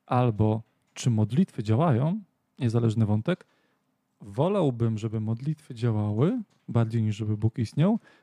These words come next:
bo wtedy za pomocą modlitw mógłbym wpłynąć na moje życie w sposób dla mnie, dla mnie korzystny. C-, co byś wybrał z tych dwóch opcji? Czy wolałbyś, żeby Bóg istniał, czy żeby modlitwy działały?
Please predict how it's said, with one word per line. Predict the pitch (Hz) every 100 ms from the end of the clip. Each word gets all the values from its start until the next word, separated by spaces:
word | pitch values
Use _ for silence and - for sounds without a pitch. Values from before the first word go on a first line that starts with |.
| _
bo | - 110
wtedy | 127 - 143 139 135
za | 127 120
pomocą | 120 120 120 -
modlitw | 113 107 110 110 139 208 202 - - -
mógłbym | 127 120 127 117 123
wpłynąć | 120 - 127 113 113 -
na |
moje | 110 110 107 107 113 -
życie | 113 117 - 113 107
w | -
sposób | - 113 - 113 107 - - _ _ _ _ _ _
dla | 123 104
mnie, | 101 101 101 104 104 110 _
dla | - 107
mnie | 107
korzystny. | - 110 107 - - 214 254 _ _ - _ _ _ _ _ _ _ _ _ _ _ _ _ _ _ _
C-, | 196 165 _ -
co | -
byś | 190 196
wybrał | 202 196 165
z |
tych | - 147
dwóch | 135 127
opcji? | 107 - - 117
Czy | 131
wolałbyś, | 120 147 127 123
żeby | 120 120
Bóg | 110 123 -
istniał, | 185 - 226 233
czy | 156
żeby | 143 143
modlitwy | 139 135 151 - 139
działały? | 123 110 113 117